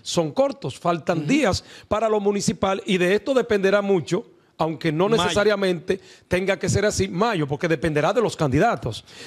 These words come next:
Speaker 1: Bien, este, entonces vamos a ver si usted se la juega y me dice si lo mismo que dice el presidente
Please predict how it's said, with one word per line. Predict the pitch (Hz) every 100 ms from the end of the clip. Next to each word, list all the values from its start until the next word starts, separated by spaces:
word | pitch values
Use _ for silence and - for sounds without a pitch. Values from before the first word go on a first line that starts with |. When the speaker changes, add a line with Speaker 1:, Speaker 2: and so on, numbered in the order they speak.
| -
Speaker 1:
Bien, | 127 196 165 101 - _ - - -
este, | 202 214 208 - 226 208 202 196
entonces | 180 143 - 240 262 254
vamos | 170 190 220
a | 226
ver | 208 226
si | 233
usted | 202 185
se | 170 208
la | 202
juega | 202 180 156
y | 185
me | 160
dice | 170 - 180 - - _ _
si | - - 220
lo | 226 208 214
mismo | 202 269 277 294
que | 240
dice | 240
el | 240
presidente | 247 226 220 196 175 151 175